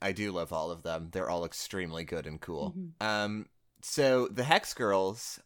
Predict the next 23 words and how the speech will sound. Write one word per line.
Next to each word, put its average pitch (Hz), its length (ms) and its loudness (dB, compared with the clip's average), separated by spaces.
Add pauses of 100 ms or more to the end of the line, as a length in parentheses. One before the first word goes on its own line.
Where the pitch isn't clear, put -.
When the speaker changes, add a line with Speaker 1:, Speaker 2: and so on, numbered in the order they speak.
(140)
Speaker 1:
uh, 98 260 0 (100)
are 101 520 2 (280)
a 95 600 2 (120)
eco-goth 143 1040 2
band. 151 540 4
Speaker 2:
Oh. 202 320 -6
Speaker 1:
So 131 500 6
they're 127 280 6
a 131 60 8
goth 147 420 6
band, 107 540 4
but 113 300 2
also 95 880 4 (260)
they 120 400 4
Speaker 2:
They - 20 10
recycle. 196 760 6 (500)
Speaker 1:
Basically. 107 680 4 (400)
Uh, 110 460 8 (200)
th-, 117 400 -8
like, 120 340 4
uh, 208 200 4
they're 127 360 4
a, 123 180 4